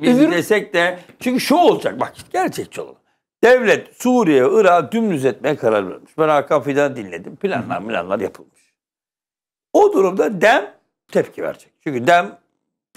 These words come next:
Speaker 1: birbirine girecekler. İşgalci, bir işgalci, her şey diyecekler.
Speaker 3: Evet, evet, evet.
Speaker 1: O dendiği an kayyumu da o zaman Halk T V'de bile kayyum savundur. Biliyorsun yani.
Speaker 3: Evet.
Speaker 1: Biliyorsun bunu yani.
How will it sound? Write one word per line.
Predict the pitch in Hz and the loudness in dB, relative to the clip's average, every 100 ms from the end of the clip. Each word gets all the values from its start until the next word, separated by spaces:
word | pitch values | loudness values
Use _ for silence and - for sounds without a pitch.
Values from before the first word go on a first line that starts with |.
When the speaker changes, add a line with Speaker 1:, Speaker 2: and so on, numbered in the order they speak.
| 185 | -4
Speaker 1:
birbirine | 220 185 165 | 0 2 0
girecekler. | 135 131 123 107 117 165 | 0 -2 -4 -2 -4 -2
İşgalci, | 165 - 160 147 123 131 | -4 0 2 2 0 -4
bir | 165 | -4
işgalci, | 135 - 135 127 277 | -4 -2 -2 2 2
her | 277 | 2
şey | 196 214 | 0 -2
diyecekler. | 175 165 - | -2 -4 -2
Speaker 3:
Evet, | 147 117 | -4 -4
evet, | 123 - 131 | -12 -18 -18
evet. | 117 _ _ - | -18 _ _ 0
Speaker 1:
O | 370 | 2
dendiği | 302 233 190 175 | 4 2 0 2
an | 240 294 294 - _ _ _ - | 4 2 -2 -14 _ _ _ 0
kayyumu | 220 208 190 180 | 0 0 -4 0
da | 214 233 - | 2 2 -4
o | 185 175 | -6 -2
zaman | 185 196 175 | 0 0 2
Halk | 175 190 - | 2 0 -2
T | 190 | -6
V'de | 180 185 | 0 0
bile | 147 180 | 0 0
kayyum | 160 147 127 | 2 2 -2
savundur. | - 95 82 - - 196 | -8 -12 -12 -18 -16 -8
Biliyorsun | 175 90 - _ | -4 -6 -8 _
yani. | 165 151 117 | -2 0 0
Speaker 3:
Evet. | - _ _ _ _ _ _ _ _ _ - | -8 _ _ _ _ _ _ _ _ _ -2
Speaker 1:
Biliyorsun | 403 302 - 143 135 | 0 0 0 -4 -2
bunu | 139 | 0
yani. | 160 160 160 | 2 2 0